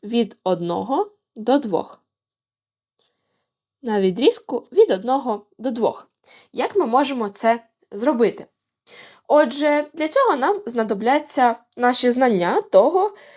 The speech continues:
як ми можемо знайти прискорення, якщо ми знаємо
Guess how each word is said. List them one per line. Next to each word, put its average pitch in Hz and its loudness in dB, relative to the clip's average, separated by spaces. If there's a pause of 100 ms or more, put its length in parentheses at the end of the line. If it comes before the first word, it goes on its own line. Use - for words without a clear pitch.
(140)
як 233 0
ми 320 0
можемо 240 0
знайти 208 -2 (160)
прискорення, 254 0 (520)
якщо 247 2
ми 220 0
знаємо 302 0